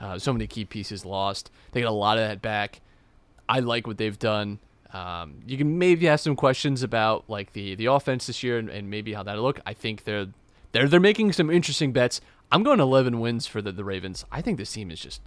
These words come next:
amazing. I think you're gonna see a, um, maybe not quite M V P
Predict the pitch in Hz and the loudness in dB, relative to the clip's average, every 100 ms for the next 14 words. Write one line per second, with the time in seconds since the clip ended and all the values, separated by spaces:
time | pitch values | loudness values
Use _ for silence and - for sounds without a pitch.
0 | - 92 95 98 95 98 - - - - | -16 -10 -8 -8 -8 -10 -14 -20 -18 -10
1 | 127 147 120 113 107 104 107 101 95 90 | -6 -4 -4 -6 -6 -6 -6 -6 -6 -8
2 | 95 - _ _ _ - - - - - | -12 -16 _ _ _ -20 -16 -14 -12 -12
3 | - - 262 240 175 143 143 143 - - | -10 -2 0 2 2 2 0 0 -4 -4
4 | 131 120 127 - - - - - - _ | 0 2 0 -4 -18 -16 -16 -18 -20 _
5 | - 143 156 139 156 - 175 175 185 185 | -6 -2 -2 0 -2 -4 -4 -2 -2 -4